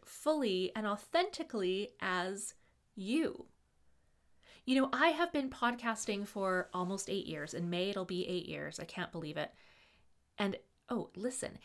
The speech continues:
if you've been listening to the show since the very beginning, or close to the beginning,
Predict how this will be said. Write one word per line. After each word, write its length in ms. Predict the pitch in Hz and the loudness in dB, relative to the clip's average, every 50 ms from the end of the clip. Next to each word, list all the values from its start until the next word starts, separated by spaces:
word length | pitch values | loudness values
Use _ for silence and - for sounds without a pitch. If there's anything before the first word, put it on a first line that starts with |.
| - - - - - | -20 -20 -6 0 0
if 180 | 214 214 - - | 0 0 0 -6
you've 360 | 202 196 202 226 269 269 269 | -8 -4 0 0 0 2 2
been 180 | 349 330 294 | 0 0 2
listening 380 | 226 202 214 - - 233 226 226 | 0 0 0 0 -2 -2 -2 -2
to 100 | - - | -4 -6
the 60 | 202 | -6
show 420 | 196 - - 180 151 151 165 208 226 | -4 -2 -2 0 0 2 0 0 -2
since 300 | - - 180 170 170 - | -2 -4 -4 -4 -2 -2
the 100 | 190 175 | -2 -2
very 260 | 170 156 156 165 165 | -2 -2 -2 -2 0
beginning, 580 | 165 175 170 160 143 143 147 175 214 254 254 - _ - - _ _ - _ _ - | -2 -2 -2 -2 -4 -4 -4 -4 -6 -6 -10 -16 _ -20 -20 _ _ -20 _ _ -6
or 200 | 160 165 165 - _ _ - | -4 -4 -4 -6 _ _ -4
close 280 | - 392 330 269 - - | 0 0 2 2 0 0
to 80 | - 180 | 0 0
the 80 | 175 | 0
beginning, 420 | 160 165 151 156 151 151 170 214 | 2 0 0 0 -2 -2 -4 -6